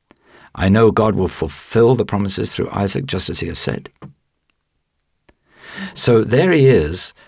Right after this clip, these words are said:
with Isaac. I, I feel Isaac, I mean, Isaac must have allowed this one hundred and seventeen-year-old or however old he was to lay him on this sacrifice, you know, and he actually helped carry the wood up the mountain. I mean, come on now.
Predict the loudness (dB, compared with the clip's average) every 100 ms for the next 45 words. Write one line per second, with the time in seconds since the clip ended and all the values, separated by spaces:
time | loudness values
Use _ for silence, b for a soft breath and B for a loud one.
0 | b b 2 2 2 0 2 0 -2 -4
1 | -4 -2 -2 -4 -6 -6 -4 -2 -4 -6
2 | -6 -4 -2 -2 -2 -6 -8 -6 -8 -6
3 | -6 -6 -8 -8 -10 -10 -8 -6 -4 -4
4 | -6 -6 -6 -6 -6 -4 -4 -4 -6 -6
5 | -6 -6 -6 -6 -6 -6 -8 -8 -8 -8
6 | -8 -10 B B B _ -6 -2 -2 -2
7 | -4 -6 -6 -6 -8 -12 _ _ _ -12
8 | -6 -6 -6 -10 -12 -12 -12 -12 -10 -8
9 | -6 -6 -8 -8 -8 -6 -8 -8 -8 -6
10 | -6 -6 -6 -4 -6 -8 -8 -8 -8 -10
11 | -14 -16 -16 -16 -18 B B B -10 -4
12 | -2 -2 -4 -8 -12